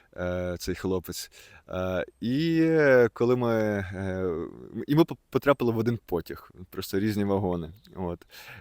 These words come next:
І, а нас, е, з Франківська вже з-, з-, забирала жінка, яка, е, повезла нас на цей фестиваль, яка теж учасниця.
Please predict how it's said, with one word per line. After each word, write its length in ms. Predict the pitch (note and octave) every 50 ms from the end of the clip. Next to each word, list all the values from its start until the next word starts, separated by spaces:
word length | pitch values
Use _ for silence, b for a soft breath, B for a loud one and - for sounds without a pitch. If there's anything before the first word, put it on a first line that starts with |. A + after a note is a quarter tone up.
| B B
І, 500 | - F#2+ G#2 G2+ G#2 G2+ G2+ G2+ G2+ - -
а 120 | - G#2+
нас, 380 | A2+ C3+ F3 G3+ - - - -
е, 180 | E2+ F#2 F#2 F#2
з 80 | -
Франківська 460 | - A#2 A2 G#2+ - F3 E3 - -
вже 200 | G#2 G2 A#2+ B2
з-, 240 | A#2 A2 - - G2
з-, 160 | F#2+ G2 - -
забирала 480 | G2+ G#2+ G#2 G2+ G2+ A2 A#2 B2 A#2
жінка, 380 | G#2+ G2+ G2+ F#2+ F2+ - - E2+
яка, 480 | E2+ E2+ - - G2+ G#2 A2 A2+ A2 - B B B B B B B B B B -
е, 600 | - F#2 F2+ F2+ F2+ F2+ F2+ F2+ F2+ F2+ F2+ F2+ F2 F2 - -
повезла 400 | - G2 F#2+ G#2 G2 A#2 A#2 A#2
нас 340 | A2 G#2 G#2 - - - F2
на 380 | F2 F2 F2 E2+ E2+ F#2 F#2
цей 160 | - - G2
фестиваль, 320 | - G2+ F#2+ - B2 C#3 D3
яка 200 | A2 F#2+ - F#2+
теж 200 | - G#2 - - -
учасниця. 560 | F2+ - - E2 D2+ - C#2 - - -